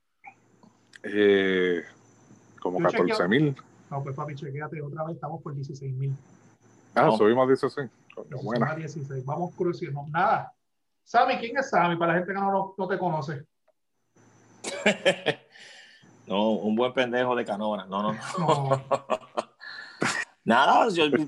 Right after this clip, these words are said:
Speaker 3: pienso que soy una, una persona que empezó en política muy, muy joven, de un hogar, eh, donde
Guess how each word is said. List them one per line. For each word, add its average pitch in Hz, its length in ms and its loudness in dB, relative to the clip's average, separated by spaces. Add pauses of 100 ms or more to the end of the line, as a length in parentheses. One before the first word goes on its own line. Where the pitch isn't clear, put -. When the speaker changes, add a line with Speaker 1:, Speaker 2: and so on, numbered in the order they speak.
Speaker 3:
pienso 143 280 0
que 175 80 -2
soy 170 100 2
una, 170 240 0 (140)
una 156 520 -2
persona 147 440 -2
que 123 520 -2 (1000)
empezó 113 300 0
en 104 80 0
política 131 580 4
muy, 113 260 -4
muy 120 200 -6
joven, 131 560 -2 (160)
de 98 180 -8
un 95 120 -10
hogar, 117 440 -4
eh, 104 420 -8
donde 90 720 -4